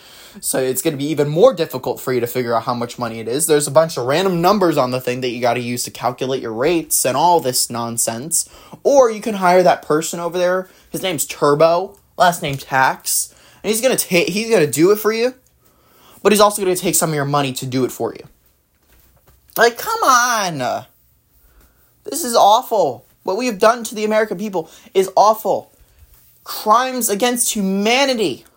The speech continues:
levels of awful. And I think it's time for that to stop, and I think it's time for change. Why do you think I'm not endorsing Joe Biden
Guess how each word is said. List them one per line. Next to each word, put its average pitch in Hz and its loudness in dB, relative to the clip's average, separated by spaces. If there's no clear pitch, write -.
levels 170 2
of 156 0
awful. 147 2
And 190 -2
I 196 4
think 190 -6
it's 170 -4
time 156 -4
for 147 -4
that 131 2
to 120 -10
stop, 117 -2
and 113 -8
I 113 -8
think 117 -10
it's 113 -14
time 117 -10
for 110 -14
change. 107 -10
Why 165 4
do 190 -4
you 185 -8
think 170 -4
I'm 135 0
not 135 0
endorsing 127 -2
Joe 117 -2
Biden 107 -2